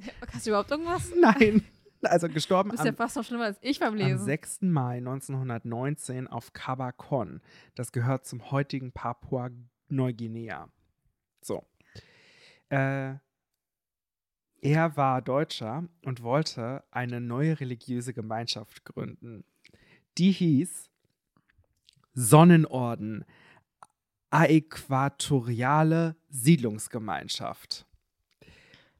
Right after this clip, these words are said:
Speaker 2: Und
Speaker 1: Das
Speaker 2: außer
Speaker 1: war ein neuer Glauben.
Speaker 2: Das war sein neuer
Speaker 1: Ich finde auch
Speaker 2: Glaube.
Speaker 1: gut, dass in dem Glauben Siedlungsgemeinschaft mit ein-,
Speaker 2: Ja,
Speaker 1: mit drin
Speaker 2: das, das
Speaker 1: ist.
Speaker 2: war halt, also die sind halt, er wollte halt so einen Sonnenorden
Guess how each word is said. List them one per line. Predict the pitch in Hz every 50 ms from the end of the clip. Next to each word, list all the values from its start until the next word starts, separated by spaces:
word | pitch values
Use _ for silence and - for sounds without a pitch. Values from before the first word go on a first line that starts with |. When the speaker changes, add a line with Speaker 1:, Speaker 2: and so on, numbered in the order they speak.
| _ _ _ _ _ _ _ -
Speaker 2:
Und | 151 139
Speaker 1:
Das | - - 196 240 240 247
Speaker 2:
außer | 254 240 285 -
Speaker 1:
war | 214 240 247 247
ein | 247
neuer | 233 226 226 220
Glauben. | 208 202 196 190 185 175 180 185 - _ _
Speaker 2:
Das | - 127 120 -
war | - 117
sein | 107 120 110
neuer | 110 107 110
Speaker 1:
Ich | 110
finde | 170 240 240
auch | 226 214
Speaker 2:
Glaube. | 233 226
Speaker 1:
gut, | 233
dass | 233 226 -
in | - - 233 233
dem | 220 214
Glauben | 208 214 208 214 208 208 185
Siedlungsgemeinschaft | - 262 269 - - 226 202 - - 196 190 185 190 - - 202 190 -
mit | 196 185 - -
ein-, | 196 196 208 202 - - - - -
Speaker 2:
Ja, | 123 131 135 143
Speaker 1:
mit | 160 147
drin | 214 156
Speaker 2:
das, | 131 -
das | 143 131
Speaker 1:
ist. | - -
Speaker 2:
war | 139 135 135 139
halt, | 156 151 135 -
also | 131 120 127 123
die | 123 127
sind | 113 127 135 143 - -
halt, | 139 131 123 -
er | - 127 117 107
wollte | 113 123 131 - - 139 - -
halt | 127 127 120
so | - 131 120
einen | 117 117 117
Sonnenorden | 107 110 113 113 120 143 165 160 - - 131 139 143 143 143 147 151 156 156